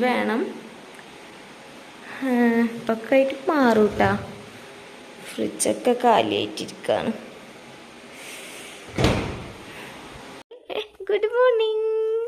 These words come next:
ആ, ഗുഡ് മോർണിംഗ്. അമ്മിച്ചേ, നമുക്ക് പോവാ. നീ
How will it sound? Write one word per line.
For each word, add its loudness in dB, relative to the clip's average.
ആ, 0
ഗുഡ് 2
മോർണിംഗ്. 4
അമ്മിച്ചേ, 4
നമുക്ക് 0
പോവാ. 6
നീ 4